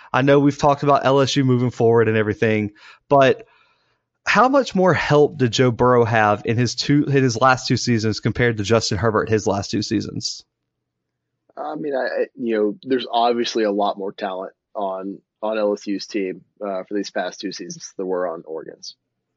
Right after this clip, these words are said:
Speaker 1: Yeah, and I, I mean, so Herbert has played consistently four years. So if you look at the four years of Justin Herbert tape, you say, "Okay, he's gotten a little bit better, a little bit better, a little bit better," but you know what you're getting on the tape. If you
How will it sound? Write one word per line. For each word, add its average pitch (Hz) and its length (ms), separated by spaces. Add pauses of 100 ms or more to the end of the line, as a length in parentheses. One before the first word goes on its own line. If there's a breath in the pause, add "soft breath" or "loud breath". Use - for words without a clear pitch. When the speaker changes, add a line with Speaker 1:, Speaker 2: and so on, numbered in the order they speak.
(140)
Speaker 1:
Yeah, 160 240
and 147 440
I, 156 280
I 156 100
mean, 160 200
so 151 240
Herbert 202 540
has 151 160
played 143 480 (240 loud breath)
consistently 151 760
four 131 240
years. 107 180
So 117 340 (580)
if 156 260 (300 loud breath)
you 156 140
look 185 200
at 208 140
the 165 80
four 175 280
years 156 300
of 135 80
Justin 135 380
Herbert 127 400
tape, 107 400 (340 soft breath)
you 139 60
say, 127 200
"Okay, 143 240
he's 127 180
gotten 110 340
a 120 40
little 131 180
bit 117 160
better, 117 160
a 113 40
little 110 120
bit 110 180
better, 110 160
a 110 40
little 110 200
bit 113 160
better," 127 260
but - 220
you 139 60
know 135 160
what 135 160
you're 117 120
getting 120 280
on 101 100
the 98 80
tape. 110 380 (360 loud breath)
If 127 180
you 233 400